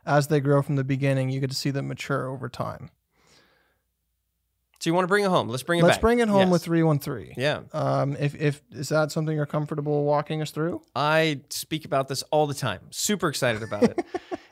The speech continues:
Speaker 2: And the origins of it, actually, the Eureka moment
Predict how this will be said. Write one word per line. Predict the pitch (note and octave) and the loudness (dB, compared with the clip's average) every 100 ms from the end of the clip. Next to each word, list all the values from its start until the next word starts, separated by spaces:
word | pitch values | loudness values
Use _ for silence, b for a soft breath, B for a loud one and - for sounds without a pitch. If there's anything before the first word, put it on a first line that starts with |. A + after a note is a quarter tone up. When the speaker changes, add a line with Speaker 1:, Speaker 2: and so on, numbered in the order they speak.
| B | B
Speaker 2:
And | F#3 F3+ - | 2 2 0
the | E3+ | 0
origins | - F#3 A#3+ G3+ C3+ A#2 | 2 2 2 0 -2 -2
of | A2+ | -4
it, | A2+ A#2 - | -4 -8 -6
actually, | C3+ C3+ - C#3+ B2 | -6 -4 -4 -4 -4
the | B2+ | -6
Eureka | B2 B2+ C3+ E3 - C#3 | -4 -4 -4 -6 -2 0
moment | C#3 E3+ C#3 A#2+ - | 2 2 0 -2 -6